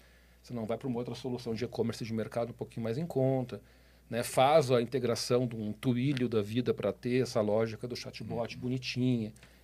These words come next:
Speaker 1: vê se a gráfica tem A P I lá pra mandar. Então, de novo, galera, assim, startup é uma realidade que precisa focar. O M V P não existe por acaso. A gente tem que tentar seguir ao máximo e tá muito mais na inteligência de,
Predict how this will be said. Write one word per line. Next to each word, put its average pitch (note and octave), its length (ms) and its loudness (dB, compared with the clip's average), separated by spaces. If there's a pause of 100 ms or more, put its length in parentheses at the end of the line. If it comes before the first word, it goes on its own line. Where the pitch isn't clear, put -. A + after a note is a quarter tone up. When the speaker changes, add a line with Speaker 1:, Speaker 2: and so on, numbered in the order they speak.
Speaker 1:
vê C3 160 2
se - 120 0
a C3+ 40 6
gráfica B2+ 440 6
tem B2+ 160 0
A A2+ 60 2
P B2+ 140 0
I A#2+ 240 2
lá A#2 180 4
pra B2 160 0
mandar. A#2 500 0 (760)
Então, D#3 180 6
de D#3 100 0
novo, D#3 360 8
galera, F#2 320 -2
assim, G2 300 -8
startup C3 600 0
é D3 40 6
uma C#3 160 2
realidade B2 560 2
que C3 120 -8
precisa B2 400 -4
focar. A#2+ 680 -2 (640)
O B2+ 80 0
M C#3 160 4
V C#3 160 2
P D#3 440 2
não D3+ 180 2
existe D3 340 0
por D#3+ 160 2
acaso. B2 480 2
A G#2 60 -10
gente A2+ 160 -10
tem C3+ 120 -4
que C3 60 -10
tentar C3+ 220 0
seguir C3+ 380 0
ao C#3 100 6
máximo C3+ 540 2
e C3 40 0
tá C3 140 0
muito C3+ 240 0
mais C#3 260 2
na C#3 60 0
inteligência C3 720 0
de, A2+ 240 -4